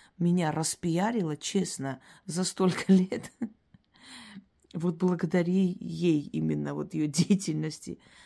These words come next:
сотни тысяч людей обо мне узнали, потому что она обо мне писала в группах. Она ничего только не сделала, эта безумная, сумасшедшая особа.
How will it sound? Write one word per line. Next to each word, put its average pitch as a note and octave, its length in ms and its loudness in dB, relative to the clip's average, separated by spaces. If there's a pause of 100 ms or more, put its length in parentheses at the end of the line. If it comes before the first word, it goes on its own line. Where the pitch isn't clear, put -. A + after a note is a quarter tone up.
(100)
сотни G3 420 -2
тысяч F3+ 400 -4
людей E3+ 360 -2
обо D3 180 -4
мне C#3+ 180 -4
узнали, C#3+ 400 -8
потому - 300 -8
что F3+ 160 -6
она F3 120 -2
обо F3 160 -2
мне F3 200 0
писала F3 400 -4
в E3+ 120 -6
группах. D3+ 640 -6 (720)
Она E3+ 600 -6 (140)
ничего A3+ 520 -2
только A3 300 0
не G3 120 6
сделала, D#3+ 300 2
эта C#3+ 220 -6 (640)
безумная, D3 540 -6
сумасшедшая D3 680 -6
особа. G3+ 500 -4